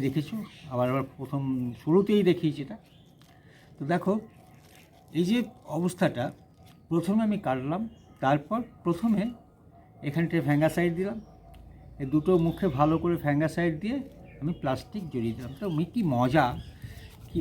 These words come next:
অদ্ভুত, মানে, আমাকে আনন্দ দিয়েছে আর কি। হ্যাঁ, গাছ লাগিয়ে যে এত আনন্দ পাওয়া যায়, এটা কিন্তু আমি, মানে, পাইনি আগে,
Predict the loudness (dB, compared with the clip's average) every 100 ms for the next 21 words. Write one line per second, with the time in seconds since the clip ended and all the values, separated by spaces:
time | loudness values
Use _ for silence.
0 | -4 -4 -6 -2 0 0 -2 -8 -6 -8
1 | -10 -14 -14 -18 -18 -18 -12 -2 4 4
2 | 4 2 2 4 4 4 4 6 6 2
3 | -2 -2 -6 -6 -12 -14 -16 -20 -20 -20
4 | -18 -6 0 2 4 4 4 2 2 2
5 | 2 0 2 2 4 4 2 0 2 6
6 | 6 6 4 4 2 0 -2 -2 -4 -4
7 | -2 -2 -4 -18 -20 -20 -20 -20 -20 -20
8 | -20 -20 -20 -20 -16 -2 0 2 4 4
9 | 6 4 0 -6